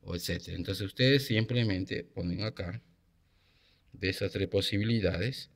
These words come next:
la de centro, que es la, el inicio. Y una vez está en el inicio, recién desde acá entra a la aplicación que quieren.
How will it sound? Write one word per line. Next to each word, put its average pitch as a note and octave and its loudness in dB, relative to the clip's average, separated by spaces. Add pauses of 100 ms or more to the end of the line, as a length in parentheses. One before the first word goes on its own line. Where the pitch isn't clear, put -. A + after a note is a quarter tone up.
(840)
la G2+ -4
de F#2+ 0
centro, F2+ -4
que F#2 -6
es F#2 -8
la, F#2+ -6 (360)
el F#2+ -8
inicio. F#2 -2 (1300)
Y D3+ 6
una E3 8
vez D#3+ 6
está D#3 6
en D#3 4
el D#3+ 6
inicio, C#3 8 (120)
recién C3 6
desde C3+ 6
acá A#2 2
entra G#2 2
a G#2+ 0
la G#2 2
aplicación - -6
que F#2+ -12
quieren. E2 -12